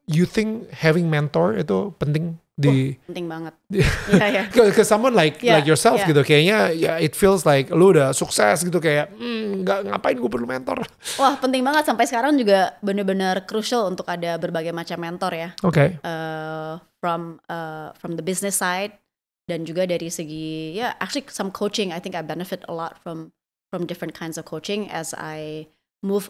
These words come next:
Speaker 2: on my entrepreneur journey.
Speaker 1: Hmm.
Speaker 2: Jadi, eh, kalau gue bisa flashback, dulu pada saat gue di private equity itu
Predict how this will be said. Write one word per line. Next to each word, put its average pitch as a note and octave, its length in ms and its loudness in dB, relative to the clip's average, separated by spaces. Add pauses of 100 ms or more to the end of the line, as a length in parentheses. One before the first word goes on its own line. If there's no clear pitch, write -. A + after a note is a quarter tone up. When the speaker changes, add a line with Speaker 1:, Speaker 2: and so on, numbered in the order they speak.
Speaker 2:
on E3 240 -8
my D#3 180 -8
entrepreneur D#3+ 440 -8
journey. D3+ 500 -10
Speaker 1:
Hmm. D#3+ 260 4
Speaker 2:
Jadi, D3 340 2
eh, F3 340 -4
kalau E3 600 -4
gue E3 160 -6
bisa D#3+ 220 -8
flashback, G#3 680 -6 (400)
dulu F#3+ 640 0
pada E3+ 240 -6
saat E3 380 -6
gue E3 180 -6
di D#3 120 -8
private D#3+ 340 -12
equity D#3+ 420 -12
itu A3+ 380 -6